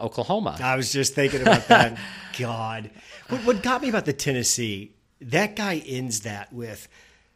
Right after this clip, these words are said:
Speaker 2: just how you could feel it dripping out of him. I have to walk the halls with that guy.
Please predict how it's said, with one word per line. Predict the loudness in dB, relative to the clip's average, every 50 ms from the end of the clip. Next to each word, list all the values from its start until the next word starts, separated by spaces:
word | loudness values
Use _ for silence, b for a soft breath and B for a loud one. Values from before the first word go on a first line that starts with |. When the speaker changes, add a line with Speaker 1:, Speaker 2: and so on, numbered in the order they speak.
| b b _ _ _ _ _ -4
Speaker 2:
just | 2 4 4 4 6 6 6 4 4
how | 2 -2 -2 0 0 0 0 0 -2 0
you | -2 0
could | 0 -2 -6
feel | -6 -10 -18 -12 -6 0 4 4 4 4
it | 2 -2 -2
dripping | -4 -4 -2 -2 -4 -4 -4
out | -6 -6 -8
of | -10
him. | -12 -14 -14 -10 -4
I | -2
have | 0 0 0 0
to | -2 -4
walk | -4 0 0 2 2 0 0 -6 -10
the | -10
halls | -10 -8 -4 0 0 0 0 0 -2 -2 -4 -6
with | -6 -12 -12 -12
that | -12 -12 -12 -12
guy. | -14 -16 -16 -16 -16 -20 -20